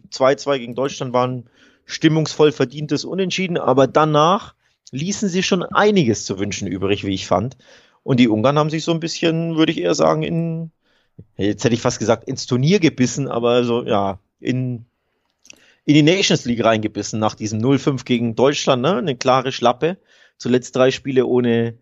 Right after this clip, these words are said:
ohne Niederlage, aber auch ein zwei null in Bosnien und das eins eins gegen die Niederlande hat gezeigt, das ist eher wieder dieses Ungarn der letzten zwei, drei, vier Jahre, das einfach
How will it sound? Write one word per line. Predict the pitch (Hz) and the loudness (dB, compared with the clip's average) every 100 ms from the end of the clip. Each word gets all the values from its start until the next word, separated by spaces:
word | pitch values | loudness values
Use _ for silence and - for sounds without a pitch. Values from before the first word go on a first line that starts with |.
| _ _ _ _ | _ _ _ _
ohne | 127 123 | 2 4
Niederlage, | 117 120 147 156 160 160 - | 4 4 4 4 4 0 -2
aber | 123 120 117 | 0 2 4
auch | 120 - | 2 0
ein | 117 113 113 _ | -4 -6 -8 _
zwei | - 120 127 | 0 2 2
null | 127 135 | 0 -2
in | 120 | -4
Bosnien | 120 127 160 147 | -4 -4 -4 -4
und | 135 | -4
das | 123 123 | -6 -4
eins | 123 135 | -4 -4
eins | - 123 - | -4 -4 0
gegen | 120 | 2
die | 113 | 4
Niederlande | 110 120 139 139 147 | 4 4 2 2 2
hat | 120 - | 0 0
gezeigt, | 143 - 107 135 - _ _ _ _ - - _ _ _ | -2 2 2 2 -4 _ _ _ _ -20 -20 _ _ _
das | - 127 | -2 0
ist | 160 | -2
eher | 175 190 208 | 2 4 4
wieder | 196 190 | 4 2
dieses | 180 160 | 2 -6
Ungarn | 180 190 196 170 | -6 -2 0 2
der | 170 | 2
letzten | 196 - 156 143 | 0 -4 -6 -2
zwei, | 139 127 | 2 2
drei, | 120 117 | 2 0
vier | - 117 107 | 0 2 4
Jahre, | 98 107 123 | 4 2 0
das | 123 | -4
einfach | - 135 131 | -4 -4 -6